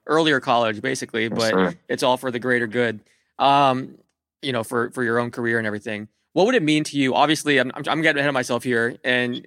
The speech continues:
Speaker 1: you have a college career ahead of you, but what would it mean to follow in your, your dad's footsteps and play professionally or pr-, play in the N B A someday?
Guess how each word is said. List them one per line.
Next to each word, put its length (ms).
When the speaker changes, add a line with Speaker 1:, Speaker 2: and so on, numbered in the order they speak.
Speaker 1:
you 160
have 80
a 60
college 340
career 220
ahead 120
of 60
you, 160
but 380
what 100
would 100
it 80
mean 200
to 60
follow 240
in 60
your, 200
your 180
dad's 300
footsteps 420
and 100
play 200
professionally 580
or 80
pr-, 140
play 340
in 60
the 120
N 120
B 140
A 120
someday? 460